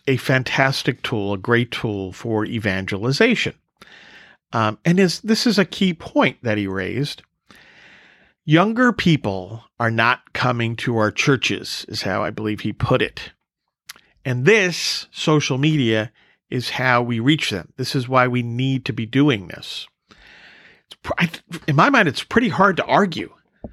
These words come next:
um, with that point. I don't know how you can. Um, you know, there, there's an article on the Word on Fire website where he expands on this a bit. It's based on an interview that he did, and they, they have the, uh, the text of the interview. So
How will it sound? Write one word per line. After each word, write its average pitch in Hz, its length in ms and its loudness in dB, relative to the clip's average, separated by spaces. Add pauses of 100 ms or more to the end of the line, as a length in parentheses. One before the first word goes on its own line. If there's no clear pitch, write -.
(340)
um, 104 340 -2
with 120 160 -6
that 107 220 -2
point. 226 400 -2
I 113 100 -6
don't 143 220 -6
know 131 120 -8
how 120 180 -6
you 98 180 -10
can. 208 440 -6 (920)
Um, 131 640 2 (500)
you 185 80 -2
know, 175 160 0 (160)
there, 185 200 0
there's 180 240 2
an 160 80 4
article 165 560 2
on 123 180 -2
the 123 80 -6
Word 127 200 -2
on 120 140 0
Fire 120 280 4
website 110 640 0
where 113 160 0
he 110 100 4
expands 107 640 0
on 98 160 0
this - 160 -4
a 107 60 -2
bit. 110 200 -2
It's - 140 -4
based 120 280 2
on 107 120 2
an 107 80 0
interview 107 280 2
that 101 140 0
he 101 80 0
did, 101 260 2
and 98 140 -2
they, 95 180 -4
they - 160 -4
have 101 220 -2
the, 98 220 -2
uh, 90 180 -2 (1080)
the - 140 0
text - 420 0
of 101 80 -2
the 117 140 -2
interview. 113 320 -2
So 143 360 0